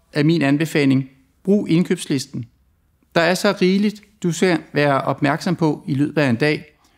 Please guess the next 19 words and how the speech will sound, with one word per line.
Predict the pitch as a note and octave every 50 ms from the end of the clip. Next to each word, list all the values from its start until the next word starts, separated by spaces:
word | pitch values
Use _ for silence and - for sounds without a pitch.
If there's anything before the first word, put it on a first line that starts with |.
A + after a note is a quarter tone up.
| _ _ _ _ - -
Du | F3+ E3+
behøver | - G3+ E3 C#3 F3+ G3+ G#3+ G#3 F3+
ikke | C#3+ D3 D#3 D#3 F3+
at | E3+ -
give | F3 D3
dig | C#3+ C#3+
selv | C3+ - E3+ E3 - - - _ _ _ -
nye | D#3 D3 D3+ E3 F3+ -
udfordringer | D#3+ D#3 D#3+ D#3 - E3+ C#3+ C#3+ D3 C#3+ C#3 C#3 C#3 C3 - _ _ - - _ _ _ -
ved | D3+ D#3 D3+ -
at | D3+ -
prøve | - - C#3+ C3 C3+ D3+ E3 D3+ D3
at | A#2+
huske, | - D3+ C#3+ - - F3 D#3 D#3 - _ -
hvad | - C3 B2+
du | C3+ C#3
skal | - C#3+
købe | C3 - B2 A2 A#2+ D#3+
ind, | F#3 A3+